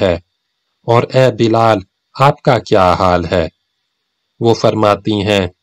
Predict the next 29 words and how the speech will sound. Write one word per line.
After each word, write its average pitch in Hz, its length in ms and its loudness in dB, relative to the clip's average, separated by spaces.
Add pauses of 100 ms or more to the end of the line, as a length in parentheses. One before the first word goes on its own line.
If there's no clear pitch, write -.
(280)
کہ 131 100 2
جب 127 200 0 (120)
حضرت 117 400 -2
ابو 117 260 -2
بکر 107 480 -2
رضی 104 280 -2
اللہ 101 240 0
عنہ 98 400 -2
کو 95 140 -6
بخار 92 520 -4
آتا 90 440 0 (520)
تو 143 140 6
یہ 127 240 2
شعر 98 440 -2
پڑھتے، 87 460 -2 (1700)
یعنی، 95 500 0 (640)
"ہر 143 160 2
آدمی 147 420 4
سے 147 280 2
اس 135 180 -2
کے 135 280 2
اہل 117 300 0
کے 117 240 0
اندر 110 340 0
صبح - 520 -6
بخیر 98 400 0
کہا 92 400 -2
جاتا 90 500 0
ہے، 87 140 0